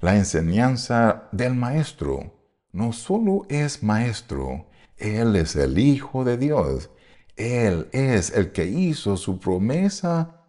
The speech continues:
la promesa que va a mandar su Espíritu Santo. En conclusión momentánea, al llegar a hacer esta pausa por este día, Lucas capítulo once, versículo trece.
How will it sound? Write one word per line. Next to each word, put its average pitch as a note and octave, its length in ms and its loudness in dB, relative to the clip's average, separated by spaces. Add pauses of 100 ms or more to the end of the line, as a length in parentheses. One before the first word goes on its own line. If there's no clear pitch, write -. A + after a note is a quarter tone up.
(200)
la B1 180 -4
promesa G#2 600 0
que E2 120 0
va B2+ 240 0
a C3 40 -2
mandar C3 480 0
su D3 180 -4
Espíritu C#3 600 -2
Santo. D#2 720 -4 (800)
En F2+ 180 2
conclusión A#2+ 800 4
momentánea, G2 1300 0
al D#2 120 -4
llegar B2 480 2
a B2+ 80 2
hacer A2+ 340 0
esta G2+ 340 -4
pausa E2+ 560 -4 (260)
por D2+ 160 -2
este G#2 320 0
día, F2 520 0 (160)
Lucas F#2+ 400 2
capítulo C3+ 560 2
once, A#2 400 2
versículo A2 720 0
trece. C#2+ 760 -6